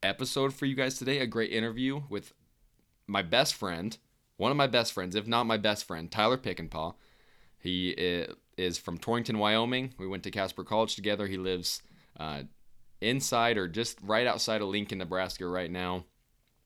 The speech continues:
uh, where he works at a feed mill, raises sheep, uh, huge sheep guy, but he, he kinda was raised in a diversified farm, uh, which I love. I love it 'cause that's how I was raised. I was raised a little bit diversified,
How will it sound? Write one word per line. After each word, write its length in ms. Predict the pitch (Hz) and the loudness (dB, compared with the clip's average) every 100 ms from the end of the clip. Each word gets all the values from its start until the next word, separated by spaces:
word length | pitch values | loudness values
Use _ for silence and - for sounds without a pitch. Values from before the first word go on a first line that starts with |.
| _ | _
uh, 160 | 95 87 | -4 -2
where 220 | 85 87 | -2 -2
he 80 | 87 | -2
works 340 | 87 92 - | 0 -2 -2
at 80 | 73 | -10
a 40 | |
feed 360 | 73 120 123 113 | -8 -2 0 0
mill, 400 | 110 110 104 98 _ - - _ | 0 2 0 -6 _ -20 -20 _
raises 420 | 92 117 127 113 | 2 4 4 2
sheep, 460 | - - 104 98 - - _ _ _ - | -2 -2 -2 -4 -8 -20 _ _ _ -8
uh, 300 | 85 82 82 | -6 -4 -6
huge 320 | 85 127 110 | -2 -2 0
sheep 340 | - 101 - | -2 -2 -4
guy, 260 | - 90 90 | -2 0 0
but 240 | 85 87 - | -2 -6 -4
he, 260 | 139 143 120 | -4 -2 -4
he 80 | |
kinda 220 | 131 151 135 | -2 0 0
was 160 | 113 | -2
raised 260 | 104 107 98 | 2 2 0
in 80 | 98 | -6
a 60 | |
diversified 560 | 87 95 87 - 90 85 | -4 -4 -6 -2 -2 -2
farm, 420 | - 92 101 135 - - - - - | -4 -2 -2 -6 -12 -20 -20 -20 -10
uh, 200 | 80 80 | -8 -6
which 240 | 87 - | -6 -2
I 100 | 87 | -2
love. 680 | 82 85 90 98 110 147 151 - - - _ | -2 -4 0 4 4 2 -8 -14 -18 -20 _
I 80 | - | -8
love 260 | 87 101 127 | -2 -2 -2
it 120 | - | -4
'cause 120 | 98 | -4
that's 200 | 95 95 | -4 -2
how 120 | 90 | -2
I 100 | 90 | 0
was 180 | 101 95 | -2 -2
raised. 260 | 101 110 107 | -2 -2 -2
I 60 | |
was 160 | 90 87 | -4 -4
raised 220 | 92 87 | -6 -4
a 40 | 90 | -6
little 200 | 95 95 | -6 -4
bit 180 | 92 80 | -6 -6
diversified, 720 | 82 92 - 90 98 107 | -6 -6 -6 -6 -2 -2